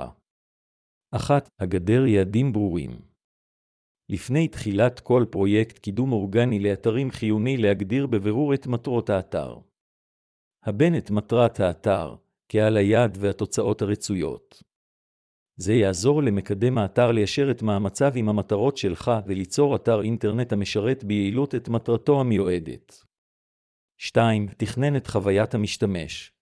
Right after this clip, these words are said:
יו אקס. חוויית משתמש חלקה ואינטואיטיבית היא חיונית להצלחת כל אתר אינטרנט.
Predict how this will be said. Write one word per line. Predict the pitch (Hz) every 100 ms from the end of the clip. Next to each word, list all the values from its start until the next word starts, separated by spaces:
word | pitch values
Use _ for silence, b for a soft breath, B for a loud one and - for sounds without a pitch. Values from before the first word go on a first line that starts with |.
| _ -
יו | 101 80 76
אקס. | - - - - _ _ _ _ _ _ _ _ _
חוויית | - 98 104 135 170
משתמש | 107 - 98 101 123 -
חלקה | - 98 - 127 101
ואינטואיטיבית | 98 92 98 95 - 143 120 110
היא |
חיונית | 98 107 101 113 147 123
להצלחת | 101 - 117 - 127 117
כל | - 165 151
אתר | 135 131 110
אינטרנט. | 104 98 76 71 - _